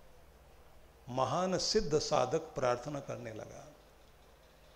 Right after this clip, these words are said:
कि आज मेरी तपस्या और मेरी भक्ति से प्रसन्न होकर के आप मुझे कुछ देना चाहते हैं। "न त्वहम कामये राज्यम", राज्य नहीं चाहिए, "न स्वर्गम", स्वर्ग भी नहीं चाहिए,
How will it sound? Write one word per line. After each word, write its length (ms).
कि 80
आज 420
मेरी 320
तपस्या 540
और 120
मेरी 260
भक्ति 380
से 120
प्रसन्न 440
होकर 440
के 200
आप 320
मुझे 300
कुछ 220
देना 360
चाहते 400
हैं। 360
"न 120
त्वहम 500
कामये 560
राज्यम", 520
राज्य 380
नहीं 200
चाहिए, 400
"न 180
स्वर्गम", 540
स्वर्ग 340
भी 140
नहीं 220
चाहिए, 460